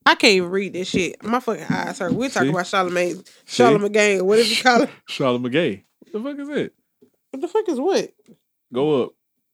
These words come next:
Speaker 2: Right there.
Speaker 1: This shit off the headphones.
Speaker 2: I was like, "This nigga done get burnt the damn self? What the fuck
Speaker 1: Shut
Speaker 2: wrong with
Speaker 1: up.
Speaker 2: you? What the hell is you doing?"
Speaker 1: My titty itching, bitch.
Speaker 2: Ew.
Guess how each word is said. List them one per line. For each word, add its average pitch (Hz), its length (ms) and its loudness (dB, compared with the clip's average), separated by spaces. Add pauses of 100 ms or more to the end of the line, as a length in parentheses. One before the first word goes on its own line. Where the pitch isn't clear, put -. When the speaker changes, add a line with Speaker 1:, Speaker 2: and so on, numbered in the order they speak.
(460)
Speaker 2:
Right 135 220 -4
there. 104 260 -2 (1300)
Speaker 1:
This 311 160 0
shit 330 300 0
off 320 240 4
the 320 80 0
headphones. 294 720 0
Speaker 2:
I 165 80 -4
was 160 80 -2
like, 147 180 0
"This 175 140 -2
nigga 175 140 -2
done 123 360 -2
get 139 160 -4
burnt 147 220 0
the 214 100 4
damn 247 260 4
self? 320 280 2
What - 120 -4
the 285 80 0
fuck 370 200 -2
Speaker 1:
Shut 370 100 2
Speaker 2:
wrong 392 100 2
with 349 80 4
Speaker 1:
up. 302 140 4
Speaker 2:
you? 180 60 2
What - 1080 -20
the 440 80 4
hell 427 220 4
is 415 120 4
you 427 100 4 (160)
doing?" 262 160 2
Speaker 1:
My 277 120 2
titty 415 380 6
itching, 339 300 4
bitch. - 480 2
Speaker 2:
Ew. 170 340 2